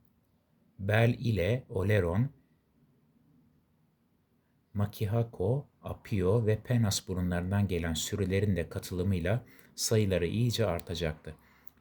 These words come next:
Deniz ve rüzgarın yasalarının izin verdiği tüm martılar Biskey göklerinde uçmaya başladıklarında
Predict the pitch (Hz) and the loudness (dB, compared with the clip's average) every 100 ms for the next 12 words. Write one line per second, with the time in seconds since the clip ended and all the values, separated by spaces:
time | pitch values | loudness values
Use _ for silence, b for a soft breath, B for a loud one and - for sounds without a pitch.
0 | - 95 104 98 92 87 80 85 82 123 | -2 2 2 2 2 0 -2 -4 -2 -4
1 | - B B B B B B B B B | -6 B B B B B B B B B
2 | B B _ _ - 98 - 92 90 85 | B B _ _ -8 -4 -2 0 0 2
3 | 92 120 - 92 98 95 90 85 90 - | 2 0 0 0 2 2 0 0 -6 -2
4 | 135 110 87 78 85 90 143 - _ - | 0 2 2 -2 -6 -4 -4 -8 _ -12
5 | 104 120 - 101 87 90 85 - 82 82 | -2 0 0 -2 -4 -2 -6 -4 -4 -2
6 | 92 90 - 98 101 87 - 80 - - | -2 -4 -8 -4 -2 -2 -4 -8 -10 -10
7 | 80 78 82 139 | -8 -4 -2 -2